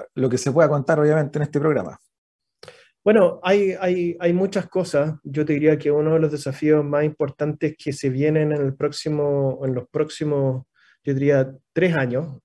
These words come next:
Speaker 2: y que vamos, yo creo, a escala global a experimentar, que ya comenzamos a experimentar, son dos cosas. Uno es el Internet de las cosas, el Internet of Things, y el otro es la integración de la inteligencia artificial.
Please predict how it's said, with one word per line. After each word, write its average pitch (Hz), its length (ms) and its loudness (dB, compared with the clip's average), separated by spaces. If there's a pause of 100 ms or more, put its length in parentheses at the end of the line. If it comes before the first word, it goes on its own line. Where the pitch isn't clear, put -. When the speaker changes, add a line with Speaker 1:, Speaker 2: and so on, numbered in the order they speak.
Speaker 2:
y 135 120 -6
que 135 140 -2
vamos, 151 380 0
yo 151 140 2
creo, 147 320 4
a 131 60 2
escala 143 300 -2
global 135 340 0
a 143 60 -2
experimentar, 135 680 -2 (420)
que 123 140 -6
ya 180 180 4
comenzamos 156 420 0
a 147 40 -2
experimentar, 143 640 -2 (320)
son 147 200 -4
dos 180 140 0
cosas. 139 360 0
Uno 175 300 2
es 151 140 -2
el 156 120 -2
Internet 156 400 -2
de 180 60 -2
las 175 120 -2
cosas, 165 420 -4 (120)
el 123 280 -4 (300)
Internet 139 460 -2
of 131 140 -4
Things, - 500 -2 (440)
y 143 80 2
el 143 100 4
otro 175 240 4
es 175 80 2
la 170 80 4
integración 156 500 0
de 165 60 0
la 160 80 2
inteligencia 156 560 -2
artificial. 131 540 -4